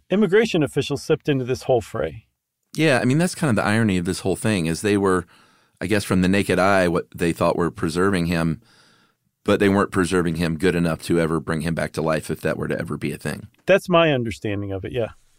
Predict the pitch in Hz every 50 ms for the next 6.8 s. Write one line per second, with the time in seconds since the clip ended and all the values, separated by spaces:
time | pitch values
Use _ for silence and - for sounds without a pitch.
0 | _ _ - - - - - - - - - - - - - - - - 143 131
1 | 127 127 127 127 - - - 113 113 113 110 110 110 107 107 107 - - 123 131
2 | 117 131 127 120 117 - 123 110 - - 107 98 98 98 92 95 - - 92 -
3 | - 101 107 110 113 113 113 110 - - 82 82 82 82 82 76 87 92 92 -
4 | 113 101 98 95 - 82 85 78 73 - 80 82 90 120 170 - _ _ _ -
5 | 80 85 85 - - 78 82 85 - 78 - - 92 98 - 147 147 170 170 -
6 | _ - - - - - - - _ - - 107 98 95 92 90